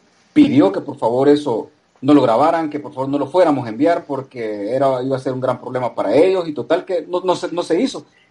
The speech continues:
Y nosotros como Canal doce, con el reportero, habíamos quedado de acuerdo que nosotros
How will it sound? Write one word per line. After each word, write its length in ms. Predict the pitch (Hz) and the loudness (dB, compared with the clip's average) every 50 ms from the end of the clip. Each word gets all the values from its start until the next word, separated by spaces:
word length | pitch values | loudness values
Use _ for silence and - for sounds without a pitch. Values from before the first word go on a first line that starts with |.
| _ | _
Y 120 | - 302 - | 2 4 4
nosotros 400 | 208 208 214 202 190 214 202 - | 4 0 -4 -4 -6 -6 -6 -6
como 200 | - 131 120 - | -6 -6 -6 -6
Canal 300 | 110 104 110 131 147 147 | -6 -4 -2 0 0 0
doce, 280 | 160 170 170 - 190 - _ _ | 0 0 -2 -6 -12 -16 _ _
con 160 | - 113 131 | -2 -2 -2
el 80 | 135 139 | -2 -2
reportero, 460 | 160 156 160 156 151 - 160 165 165 | -4 -4 -6 -8 -6 -2 0 2 2
habíamos 240 | 143 123 113 120 131 | 2 2 0 -2 0
quedado 140 | 156 147 151 | 2 2 4
de 60 | 151 | 4
acuerdo 280 | 151 165 165 160 165 151 | 2 0 0 0 -2 -2
que 140 | - 120 | -4 -6
nosotros 400 | 113 104 120 127 - 165 156 - | -8 -8 -8 -8 -8 -8 -8 -10